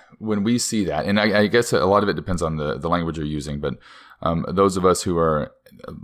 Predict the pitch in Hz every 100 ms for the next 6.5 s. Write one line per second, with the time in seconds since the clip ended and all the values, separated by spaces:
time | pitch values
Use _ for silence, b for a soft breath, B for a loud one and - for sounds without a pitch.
0 | 76 110 107 110 113 95 - 85 82 78
1 | 78 - _ _ _ - - _ _ 95
2 | 98 104 95 80 78 - 92 82 101 101
3 | - - - _ _ - 85 76 78 -
4 | - 85 80 78 76 - 78 73 69 -
5 | b b b - 110 110 - - - _
6 | _ 98 78 73 73